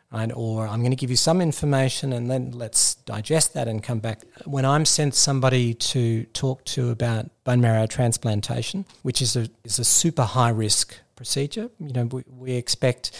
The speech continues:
at the end of one year that one in four patients will die following the transplant. So this is, this is very, very high risk.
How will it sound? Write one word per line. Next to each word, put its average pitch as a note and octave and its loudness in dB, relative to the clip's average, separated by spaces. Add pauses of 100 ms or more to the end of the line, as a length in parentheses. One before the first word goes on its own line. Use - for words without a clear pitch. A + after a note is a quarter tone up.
(340)
at C3 -6
the B2 4
end A#2+ 6
of G#2+ -6
one A#2+ 2
year A#2 2
that - -6
one B2+ 2
in A2+ 2
four A2+ -6
patients A#2 -6
will A2 -8
die G#2 -4
following G#2+ -4
the G#2 -6
transplant. G2+ -8
So B2+ -2
this A#2+ 0
is, C3 -8
this - -2
is A2+ -4
very, B2+ 4
very G#2 -2
high G#2+ -4
risk. G2+ -4